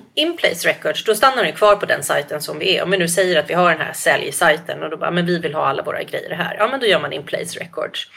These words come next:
Om man säger att man har records management som sträcker sig över flera olika saker, man kanske har flera olika typer av kunder eller affärer eller produkter eller tjänster, men man har liksom samma process, att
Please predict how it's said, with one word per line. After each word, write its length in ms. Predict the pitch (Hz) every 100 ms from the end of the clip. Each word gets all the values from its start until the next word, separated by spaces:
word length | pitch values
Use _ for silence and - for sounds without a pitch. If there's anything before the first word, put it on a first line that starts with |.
| - - - -
Om 120 | 185
man 100 | 180
säger 280 | 180 214 202
att 100 | 196
man 120 | 185
har 220 | 175 175 160
records 480 | 160 165 170 165
management 600 | 175 160 160 160 160 151 151
som 240 | 160 151
sträcker 380 | 151 160 - 165
sig 260 | - 151 143
över 340 | 147 147 143 - - _ -
flera 300 | 214 254 269
olika 320 | 190 - 151
saker, 380 | - - - -
man 140 | -
kanske 260 | 170 151 160
har 60 | 143
flera 280 | 151 143 143
olika 400 | 147 139 139 139 - - - - _
typer 360 | - 151 156 147
av 240 | 139 131 131 - _
kunder 540 | - 190 175 160 160 170
eller 220 | 165 143
affärer 520 | - 180 180 175 170
eller 180 | 147 -
produkter 640 | - 139 165 170 - -
eller 180 | 151 143
tjänster, 640 | - 180 175 165 - 175 170
men 160 | 190
man 140 | 214 190
har 160 | 160
liksom 240 | 151 - 147
samma 260 | 160 139
process, 680 | 139 - - - - - -
att 380 | - 160 - -